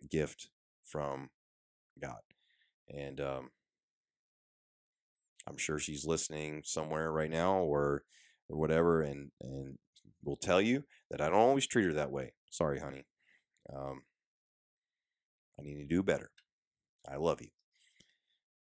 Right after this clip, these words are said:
All right. Uh, so that's the weaker vessel. We may go into that, like,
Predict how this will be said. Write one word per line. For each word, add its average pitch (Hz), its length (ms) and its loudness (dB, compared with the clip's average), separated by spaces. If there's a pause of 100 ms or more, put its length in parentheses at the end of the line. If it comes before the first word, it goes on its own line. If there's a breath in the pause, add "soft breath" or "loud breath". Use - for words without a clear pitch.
All 87 120 4
right. 73 220 4 (300)
Uh, 80 400 6
so 87 160 2
that's 90 180 6
the 95 100 2
weaker 90 280 4
vessel. 82 400 4
We 98 140 4
may 113 180 4
go 98 200 4
into 90 180 -2
that, 87 280 4
like, 71 160 -10